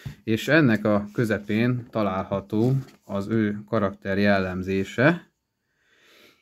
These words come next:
És ezt igazából sose értettem, és most se értem, hogy ezt miért nem színezték ki, ezt az oldalt. Tehát valamiért az ő képét meghagyták ilyen fekete-fehérre. Ne, lehet, hogy arra gondoltak, hogy majd én ki fogom színezni, hát a fenéket, nem dolgozok helyettetek. Tehát én ezt így hagytam,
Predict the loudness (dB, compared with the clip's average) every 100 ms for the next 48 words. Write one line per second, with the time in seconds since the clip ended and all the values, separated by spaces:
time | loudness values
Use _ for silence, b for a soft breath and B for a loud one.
0 | _ 4 6 6 4 -4 2 2 4 4
1 | 6 6 4 2 -2 0 0 0 -4 -2
2 | -4 -4 -6 -8 -4 0 0 0 0 0
3 | -4 -6 0 0 2 -2 -2 -4 -4 -8
4 | -16 -10 -8 -6 -8 -8 -8 -8 -10 -10
5 | -10 -6 4 6 6 6 4 2 0 0
6 | 0 -2 -2 -2 -2 -4 -4 -8 -8 -10
7 | -10 -4 -2 0 0 0 2 4 6 6
8 | 4 0 _ -4 2 6 6 6 6 2
9 | 2 2 2 2 0 -2 -2 -2 0 -2
10 | -2 -4 -8 -6 -4 0 2 2 2 2
11 | 0 0 0 -2 -4 -2 0 0 0 -2
12 | -2 0 0 0 2 2 0 B B B
13 | _ 0 4 4 4 2 2 2 2 4
14 | 4 4